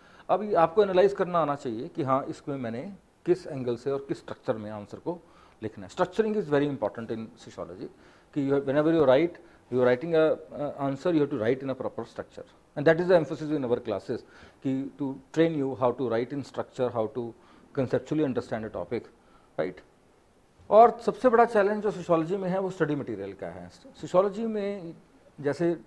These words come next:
डिफरेंट ह्यूमैनिटीज सब्जेक्ट में नॉर्मल प्रॉब्लम आती ही है कि आपको सिलेबस यूपीएससी ने दिया हुआ है, अब उसके according आपको बुक्स कई बार नहीं मिलती, है ना? उसके according आपको बुक्स नहीं मिलती, मतलब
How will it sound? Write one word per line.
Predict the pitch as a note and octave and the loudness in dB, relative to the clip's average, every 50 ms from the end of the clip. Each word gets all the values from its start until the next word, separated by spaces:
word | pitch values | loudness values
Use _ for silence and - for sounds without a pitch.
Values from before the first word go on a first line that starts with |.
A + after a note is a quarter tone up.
| - D#3+ | -12 -6
डिफरेंट | C#3 C#3+ C3+ - D3 C#3 | -6 -4 -2 -2 -4 -4
ह्यूमैनिटीज | C3 C3 B2 B2 C3 B2+ D3+ C3+ | -4 -4 -4 -4 -4 -4 -6 -6
सब्जेक्ट | C3+ C3 B2+ A#2+ - C#3 | -6 -4 -6 -6 -4 -6
में | C3 C3 | -6 -4
नॉर्मल | A#2+ A2+ G#2+ G#2 A#2+ A2 | -4 -4 -4 -4 -4 -4
प्रॉब्लम | - A2+ G2+ G2+ A2 A2 | -2 -2 -4 -2 -4 -6
आती | F#2+ - - A#2 | -6 -6 -6 -8
ही | A#2 G#2+ | -8 -8
है | F#2 F2 E2+ - _ _ - - _ _ _ _ _ _ _ - | -8 -10 -12 -16 _ _ -20 -20 _ _ _ _ _ _ _ -2
कि | E3 D#3+ E3 - | 0 0 0 2
आपको | - D3 D3+ D3+ - - G3+ G3 G3 F#3+ D#3+ - - - - - - - - | 2 2 2 2 4 6 6 6 6 6 2 -6 -12 -16 -18 -20 -18 -8 -2
सिलेबस | D3+ D#3 F3 G#3 G3+ - | 0 2 2 2 0 -2
यूपीएससी | F#3 F3 - F#3+ F3 F3 - F#3 | -4 -2 0 0 2 2 0 -2
ने | F3 F3+ | -2 -2
दिया | D#3 D3 C#3 | 0 0 2
हुआ | C3 C3 B2 A#2+ | 2 2 0 -2
है, | A#2+ - - _ _ _ - - - - | -4 -6 -12 _ _ _ -20 -20 -6 -2
अब | E3 E3+ - - | -2 -2 0 -2
उसके | F3+ - - - B3 | -4 -4 0 4 4
according | G#3 - E3+ D#3 D#3+ F#3+ F#3 E3 | 4 6 6 4 4 2 2 2
आपको | C#3+ C3 - - E3+ | 0 0 0 -2 -2
बुक्स | C#3 D3 D#3 - - - - - - - - _ _ _ - | 0 0 -2 -2 -4 -16 -18 -20 -20 -20 -20 _ _ _ -2
कई | - - B2 | 0 4 6
बार | B2+ C#3+ | 6 6
नहीं | D3+ C#3 A#2+ A#2+ G#2+ | 6 4 -2 -2 -4
मिलती, | G2 F2 - - D#2+ - - _ _ _ _ - - - _ - - - - - - - _ _ _ _ _ _ _ - | -8 -10 -12 -16 -18 -18 -20 _ _ _ _ -20 -20 -20 _ -20 -20 -20 -20 -20 -20 -20 _ _ _ _ _ _ _ -10
है | - | -8
ना? | B3+ A#3+ | -8 -6
उसके | - E3 - - G#3 | -8 -8 -4 -4 0
according | - F3 D#3+ E3+ F#3 E3 | 2 2 2 6 6 6
आपको | C#3+ - - E3 | 6 6 4 2
बुक्स | C3+ F#3 G3 - - | 4 4 2 2 0
नहीं | C#3+ A#2+ A2+ | -2 -2 -2
मिलती, | A2 A2 A2 - - D3 | -2 -4 -6 -4 -4 -4
मतलब | D3+ D3+ D3 D#3 D#3+ E3 - | -2 0 2 4 4 4 2